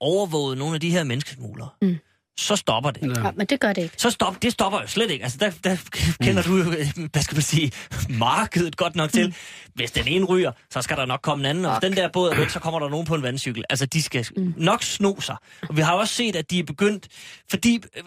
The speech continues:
Speaker 1: der har været så meget fokus på Italien og Grækenland, så de er begyndt at komme op, øh, øh, gennem Kø-, Tyrkiet, og ikke, øh, krydse havet, men lave, altså,
Speaker 3: Nå, over
Speaker 1: alternativ
Speaker 3: landtangen, ja.
Speaker 1: over landtangen.
Speaker 3: Ja.
Speaker 1: Altså, alternative ruter vil der jo
Speaker 3: Ja,
Speaker 1: altid
Speaker 3: ja, ja.
Speaker 1: være. Så naiviteten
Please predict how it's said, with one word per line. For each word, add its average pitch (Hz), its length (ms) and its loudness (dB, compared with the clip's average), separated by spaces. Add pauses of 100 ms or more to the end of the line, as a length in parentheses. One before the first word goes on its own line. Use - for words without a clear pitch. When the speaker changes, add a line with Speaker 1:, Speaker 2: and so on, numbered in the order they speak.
(280)
Speaker 1:
der 185 60 4
har 175 100 2
været 190 120 2
så 190 60 -2
meget 165 140 0
fokus 196 260 0
på 185 120 0
Italien 156 360 0
og 127 60 -6
Grækenland, 127 340 -2
så - 80 -2
de 160 60 2
er 151 60 -4
begyndt 170 240 0
at 160 60 -4
komme 156 260 0
op, 160 240 0 (200)
øh, 147 340 -4
øh, 147 200 -2
gennem 175 220 2
Kø-, - 440 -4
Tyrkiet, 165 380 4
og 135 60 2
ikke, 185 260 0
øh, 151 220 -4
krydse 190 300 0
havet, 165 340 0
men 131 140 -2
lave, 135 240 0
altså, 135 160 -4 (100)
Speaker 3:
Nå, 147 60 6
over 123 80 4
Speaker 1:
alternativ 113 480 4
Speaker 3:
landtangen, 110 300 0 (240)
ja. 208 60 0
Speaker 1:
over 202 140 4
landtangen. 185 460 0
Speaker 3:
Ja. 110 100 -6
Speaker 1:
Altså, 151 160 -2 (100)
alternative 180 560 0
ruter 156 280 -2
vil 151 120 0
der 143 80 4
jo 131 100 0
Speaker 3:
Ja, 156 80 0
Speaker 1:
altid 120 340 2
Speaker 3:
ja, 139 60 2
ja. 135 60 2
Speaker 1:
være. 143 120 -2 (360)
Så 196 120 2
naiviteten 185 800 0